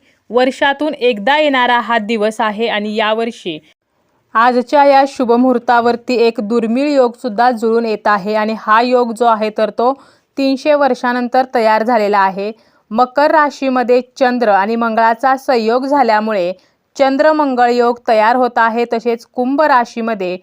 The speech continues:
शुक्र, शनी आणि सूर्य तर यांच्या संयोगामुळे त्रिकोण योग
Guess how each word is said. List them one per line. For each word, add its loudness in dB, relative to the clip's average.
शुक्र, 0
शनी -2
आणि -2
सूर्य -2
तर 0
यांच्या 0
संयोगामुळे 0
त्रिकोण 0
योग 0